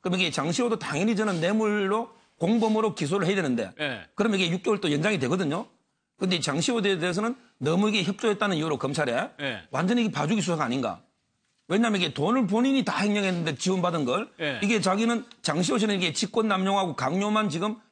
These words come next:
Speaker 1: 인정하고 있어요.
Speaker 2: 예.
Speaker 1: 뇌물이 추가해서 빠졌어요. 김종 차관하고 두 분은.
Speaker 2: 그러니까 장시호 씨는 추가로 기소를 안 했잖아요.
Speaker 1: 그렇죠. 그러니까 이게
Speaker 2: 예.
Speaker 1: 나간다는 거죠. 김종
Speaker 2: 그러니까
Speaker 1: 차관하고
Speaker 2: <laughs> 예.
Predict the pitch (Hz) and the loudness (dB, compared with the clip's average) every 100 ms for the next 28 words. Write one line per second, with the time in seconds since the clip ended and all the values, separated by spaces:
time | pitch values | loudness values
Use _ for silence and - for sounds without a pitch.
0 | - 185 170 147 120 104 85 _ 156 143 | -4 0 0 0 -2 -4 -8 _ -4 -4
1 | - 147 220 220 190 - 214 202 143 196 | -2 2 4 4 0 -2 0 0 0 -2
2 | 214 - 110 87 _ _ _ - 156 156 | 0 0 -4 -6 _ _ _ -4 -2 0
3 | 170 175 156 143 123 143 151 120 240 233 | -2 0 0 0 -2 -2 -2 0 0 0
4 | 214 214 254 240 254 247 233 240 220 - | 0 0 0 0 2 2 2 0 -2 -2
5 | 302 277 214 202 247 160 170 185 156 104 | -2 -2 -6 -4 -2 -2 -2 -4 -8 -8
6 | - - 180 196 120 - - 254 247 190 | -8 -2 0 0 -2 -6 -2 0 2 2
7 | 180 131 147 156 139 120 107 - 165 165 | 2 0 0 0 0 -2 -4 -2 0 0
8 | 208 196 202 185 170 214 - - 135 - | 0 0 0 2 0 -2 -4 -10 -14 -10
9 | 147 110 | -10 -10